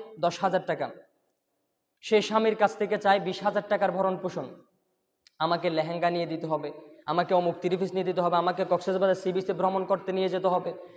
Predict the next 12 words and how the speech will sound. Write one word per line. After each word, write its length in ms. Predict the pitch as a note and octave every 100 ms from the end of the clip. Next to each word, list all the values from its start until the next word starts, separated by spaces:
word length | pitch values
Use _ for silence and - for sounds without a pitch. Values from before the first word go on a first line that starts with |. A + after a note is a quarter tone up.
| - -
<clears throat> 180 | C#4+ A#3
আমাকে 300 | A3 G#3+ G#3+
এই 120 | G#3
দিতে 200 | G#3+ G#3+
হবে, 180 | G#3+ G#3
সেই 200 | A#3 A3
দিতে 200 | A3 G#3+
হবে। 240 | G#3+ G3 - - - - _ _ _ _ _ _ _ _ -
অমুক 280 | B3 C4
মেয়েকে 500 | G#3+ B3 C4 C4+ C4 B3 - - -
অমুক 240 | A3 A#3
স্বামী 400 | - C4 B3+ B3